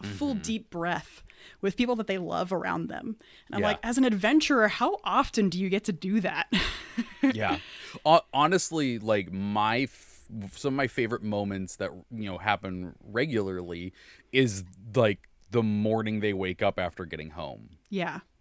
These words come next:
Speaker 2: Because, like, they're still talking about the adventure they had. They're talking about what they're doing in the morning.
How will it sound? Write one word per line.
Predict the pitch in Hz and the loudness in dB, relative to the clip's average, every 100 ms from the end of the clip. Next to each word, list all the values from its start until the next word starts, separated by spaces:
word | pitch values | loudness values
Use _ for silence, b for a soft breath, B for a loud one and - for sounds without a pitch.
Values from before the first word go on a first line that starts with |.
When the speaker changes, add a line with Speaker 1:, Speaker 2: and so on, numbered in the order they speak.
| _ _ _ _ - - | _ _ _ _ -18 -10
Speaker 2:
Because, | 107 113 110 110 98 92 90 85 - | -6 -6 -2 0 0 -2 -6 -6 -4
like, | 95 - | -4 -4
they're | 113 | -4
still | - 117 | 0 0
talking | 101 98 87 98 87 | 2 0 0 -6 -8
about | 82 80 80 78 - _ 80 82 | -6 -6 -4 -8 -12 _ -20 -10
the | 87 82 76 76 | -8 -6 -8 -10
adventure | - 82 82 85 80 | -12 -12 -10 -10 -12
they | 73 | -10
had. | 71 80 78 80 76 | -6 -4 -4 -6 -8
They're | - | -8
talking | 92 78 80 | -6 -8 -8
about | 80 71 | -10 -8
what | 80 | -8
they're | 80 | -10
doing | 76 73 78 | -10 -12 -12
in | 73 | -14
the | |
morning. | 80 78 78 73 76 | -14 -14 -14 -14 -14